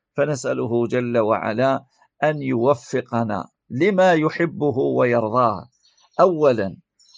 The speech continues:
وأن يصلح ل-، وأن يصلح شأننا،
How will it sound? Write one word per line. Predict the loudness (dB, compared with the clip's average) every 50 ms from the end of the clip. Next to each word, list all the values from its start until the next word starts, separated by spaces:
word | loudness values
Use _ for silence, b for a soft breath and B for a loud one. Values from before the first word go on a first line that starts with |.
| -6 0
وأن | 0 2 2 2 0 -2
يصلح | -2 -4 -4 -4 -4 -4 -4 -4 -2 0
ل-، | 0 0 0 -2 -4 -4 -4
وأن | -2 0 -2 0 -2 -2 -4 -2
يصلح | -2 -2 -4 -4 -6 -6 -8 -6 -6 -6 -6
شأننا، | -6 -4 -4 -4 -2 -2 -2 -2 -2 -2 -2 -6 -10